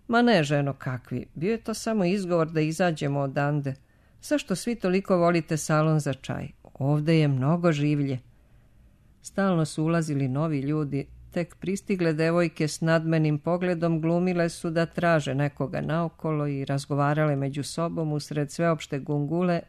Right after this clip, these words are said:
ne pomerajući se. Tonjuka je rekla: „Ako tu ne sednemo, onda smo neprimetne.” „Jao, devojko, hajde da igramo. Koliko predrasuda imate.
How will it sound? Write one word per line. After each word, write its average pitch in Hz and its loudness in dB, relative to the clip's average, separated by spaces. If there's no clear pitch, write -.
ne 185 -2
pomerajući 127 -2
se. - -12
Tonjuka 202 0
je 151 4
rekla: 160 0
„Ako 170 0
tu 240 4
ne 156 4
sednemo, 214 0
onda 175 2
smo 185 -2
neprimetne.” 139 -2
„Jao, 143 2
devojko, 143 -2
hajde 220 0
da 147 2
igramo. 147 0
Koliko 226 0
predrasuda 156 0
imate. 143 -2